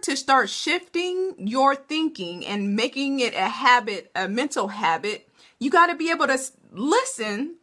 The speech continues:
to what you're supposed to be thinking about. But if you're stressed out, if you're doing the things that don't matter, if you're always distracted,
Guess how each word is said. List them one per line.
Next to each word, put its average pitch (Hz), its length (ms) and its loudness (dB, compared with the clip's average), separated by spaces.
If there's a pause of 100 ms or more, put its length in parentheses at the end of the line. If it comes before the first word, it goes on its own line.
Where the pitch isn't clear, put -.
(160)
to 349 180 4
what 330 280 2
you're 359 80 -6
supposed 381 320 0
to - 60 0
be 370 120 0
thinking 370 480 -2
about. 151 400 -2 (500)
But 349 140 6
if 370 160 -2
you're 330 160 -4
stressed 381 680 2
out, 381 340 6 (960)
if - 160 2
you're 285 100 -2
doing 359 380 0
the 392 80 -4
things 370 320 -2
that 311 160 2
don't 240 320 0
matter, 370 480 4 (580)
if 247 160 0
you're 269 240 0
always 381 420 4
distracted, 359 1000 2